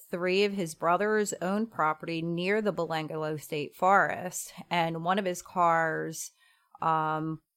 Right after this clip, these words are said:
that he used to own was, in fact, a silver Nissan four-wheel drive truck, you know, like the one I, uh,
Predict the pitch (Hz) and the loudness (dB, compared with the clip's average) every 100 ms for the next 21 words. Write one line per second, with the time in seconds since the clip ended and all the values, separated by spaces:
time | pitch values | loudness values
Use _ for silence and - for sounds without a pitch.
0 | _ 175 160 170 165 156 - 147 214 262 | _ -2 0 -4 -6 -6 -6 0 2 2
1 | 175 151 151 151 156 156 170 151 165 175 | 2 -4 -6 -2 -2 0 -4 0 4 4
2 | 175 165 - - 165 165 156 160 160 156 | 4 -2 -4 -2 -2 0 -4 -4 -4 -6
3 | 147 151 151 156 - 151 156 143 151 139 | -6 -4 -4 -8 -10 -10 -6 -8 -8 -8
4 | - - - 196 - - _ _ _ _ | -8 -10 2 2 2 -6 _ _ _ _
5 | _ _ 165 160 135 143 160 147 135 170 | _ _ -10 -8 -6 -8 -6 -6 0 2
6 | 170 - 156 147 143 | 2 0 -4 -4 -6